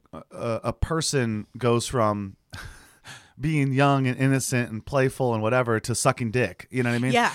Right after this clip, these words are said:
Speaker 1: And, and that, that isn't gradual. It, it isn't gradual,
Speaker 2: Whatever
Speaker 1: really.
Speaker 2: moment that girl's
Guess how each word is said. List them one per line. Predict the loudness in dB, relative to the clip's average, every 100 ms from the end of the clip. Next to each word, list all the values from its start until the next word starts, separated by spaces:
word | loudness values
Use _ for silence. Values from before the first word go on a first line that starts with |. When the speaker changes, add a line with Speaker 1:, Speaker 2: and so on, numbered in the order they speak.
| -2
Speaker 1:
And, | -2 0
and | 2 2
that, | 2 0 -18 0
that | 2 4
isn't | 2 2
gradual. | 4 6 6 2 -2 -4 -4
It, | -4 0
it | 4
isn't | 4 2
gradual, | 2 4 4 2
Speaker 2:
Whatever | 4 4 4
Speaker 1:
really. | 2
Speaker 2:
moment | 0 0
that | -2 -2
girl's | -6